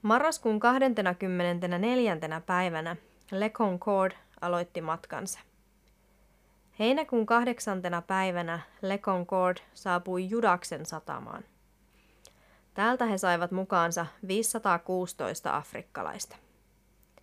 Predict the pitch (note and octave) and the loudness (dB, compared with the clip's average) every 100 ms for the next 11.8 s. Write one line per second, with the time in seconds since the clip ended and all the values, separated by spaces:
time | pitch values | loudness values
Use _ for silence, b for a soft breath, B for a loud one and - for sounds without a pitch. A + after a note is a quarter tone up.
0 | b b - A3+ D4+ D4 A3 A#3 A#3+ A#3+ | b b -2 2 2 4 4 4 4 2
1 | A3 F#3+ F3 E3+ E3+ E3+ F#3 G#3 - D#3+ | -2 -2 0 0 0 -2 -2 -2 -4 -2
2 | F3 F#3 F3+ D#3+ D#3 G3+ A#3+ G#3 E3+ E3 | 0 2 0 0 0 -2 0 0 0 0
3 | D#3+ D#3+ D#3 D#3 D#3 D#3+ - _ _ - | -2 -2 -2 -2 -4 -6 -16 _ _ -8
4 | G3 G3 G3+ F3+ G3 F3+ F3+ - b b | -6 0 0 0 0 0 0 -6 b b
5 | b - F#3 F3 F3+ - C4 C4 A#3+ F3 | b -4 -2 -2 -4 -4 0 2 2 0
6 | F3 - F3+ F#3+ G3 - C3+ - F3 E3+ | -2 -2 -2 -2 -2 -2 -4 -4 -6 -6
7 | E3 E3 - D#3+ D#3+ F3 F#3 E3+ F3 - | -4 -6 -10 -10 -8 -6 -6 -8 -8 -6
8 | B2+ F#3 b b b b - G3 F#3 F3+ | -6 -10 b b b b -10 -6 -4 0
9 | A3+ A3 G3+ F3 E3 C3+ F3+ - - F#3 | 0 0 0 -4 -4 -4 -4 -6 -2 0
10 | F#3 D#3+ - F3+ D#3 D#3 E3 - E3+ B2+ | 0 -2 -6 -4 -2 -2 -6 -6 -2 -2
11 | F3 E3+ - - F#2+ F#3 - | -2 -8 -10 -8 -6 -8 -10